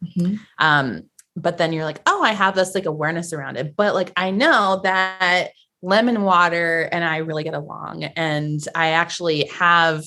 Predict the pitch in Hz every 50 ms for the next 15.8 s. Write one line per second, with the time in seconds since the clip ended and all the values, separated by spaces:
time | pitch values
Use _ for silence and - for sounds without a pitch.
0 | - - - 160 147 139 139 131 135 135 143 156 165 156 147 147 147 143 135 -
1 | - 120 - - 180 160 - - 170 175 170 156 151 151 151 151 - - _ _
2 | _ _ _ _ - - 185 185 175 160 156 156 - 214 220 220 220 214 202 175
3 | 170 170 170 - - 175 170 160 156 160 151 - - 175 165 160 160 - 170 156
4 | 151 151 147 147 147 147 170 156 151 151 156 - 170 170 _ - 160 160 165 175
5 | 170 160 160 160 165 175 175 165 165 160 156 156 151 147 151 - 165 160 147 143
6 | 143 143 151 151 151 147 - - 135 143 147 165 160 - _ _ _ - 175 190
7 | 202 214 190 202 202 196 185 180 175 175 175 165 185 208 208 202 196 208 190 185
8 | 190 185 180 185 175 - 196 180 175 165 170 165 165 196 185 180 185 180 170 160
9 | 147 175 180 180 170 175 165 160 160 156 147 - - 180 175 180 165 160 - -
10 | 180 165 160 - - - 170 151 160 202 208 190 180 175 170 - - _ - 180
11 | 180 170 175 - - - 170 175 175 175 170 165 151 - - 185 202 220 226 214
12 | 175 165 156 147 - 143 135 151 160 170 214 247 240 240 - 160 117 151 - -
13 | 190 156 156 175 170 - - - - - 196 196 196 - - - 185 180 180 180
14 | 180 185 180 185 185 180 185 190 185 185 185 214 208 196 190 196 185 180 175 170
15 | - - - - - 180 170 160 160 156 151 151 151 151 -